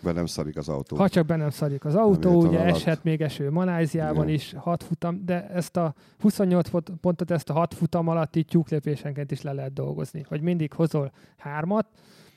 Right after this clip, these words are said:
Speaker 2: hogy öt ször három, az már tizenöt pont.
Speaker 1: Mm.
Speaker 2: Hogy, de, és ez a három a, szinte a minimum.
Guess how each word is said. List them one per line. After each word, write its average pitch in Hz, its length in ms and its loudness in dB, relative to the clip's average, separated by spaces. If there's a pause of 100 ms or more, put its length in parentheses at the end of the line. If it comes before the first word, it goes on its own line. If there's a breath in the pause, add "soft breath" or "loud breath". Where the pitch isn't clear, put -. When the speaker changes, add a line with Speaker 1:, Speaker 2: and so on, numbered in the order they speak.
(180 soft breath)
Speaker 2:
hogy 160 380 -6
öt 175 180 2
ször 156 160 0
három, 170 260 -2
az 160 260 -2
már 151 120 -2
tizenöt 139 440 -2
pont. - 380 -10 (200)
Speaker 1:
Mm. - 120 -10 (240)
Speaker 2:
Hogy, 175 300 -4
de, 170 140 -2
és 165 160 -4
ez 147 100 -2
a 151 40 -2
három 147 320 -2
a, 139 200 -4 (1200 loud breath)
szinte 147 300 -6
a 143 40 0
minimum. 143 400 -2